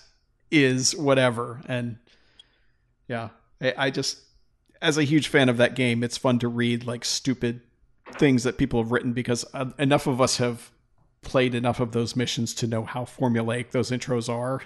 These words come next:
<laughs> and to get that voice down for all the writing for it. But yeah, Reddit. It's amazing how there's, like, something for goddamn everything on Reddit.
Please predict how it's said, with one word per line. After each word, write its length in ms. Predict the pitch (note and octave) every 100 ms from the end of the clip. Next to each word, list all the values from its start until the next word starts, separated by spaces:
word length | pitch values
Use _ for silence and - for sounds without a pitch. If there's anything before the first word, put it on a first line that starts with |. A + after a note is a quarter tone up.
| -
<laughs> 160 | - - -
and 100 | F3
to 140 | E3
get 260 | C#3 C#3 -
that 200 | C3+ C#3
voice 300 | C3 B2+ C3
down 400 | - C3 B2+ B2+ - - _ _ _ _ _ _ _ _ _ _ _
for 220 | - B2
all 120 | A#2 A#2+
the 80 | A#2
writing 380 | A#2 A#2 A#2+
for 280 | A2+ A#2 A2+
it. 120 | A#2+ _ _ _ _ _ _ _ _ -
But 140 | E3
yeah, 200 | D3+ B2+
Reddit. 320 | A2 A#2+ A#2 - -
It's 140 | F3 C4
amazing 320 | F#3+ D#3+ C#3
how 140 | C#3
there's, 220 | B2 A#2+
like, 120 | A#2 -
something 260 | B2+ B2
for 160 | A2 A#2+
goddamn 520 | - B2 A#2 A#2+ A#2+
everything 440 | - B2 A#2 B2 A2+
on 160 | A2
Reddit. 320 | A2+ A#2 A2+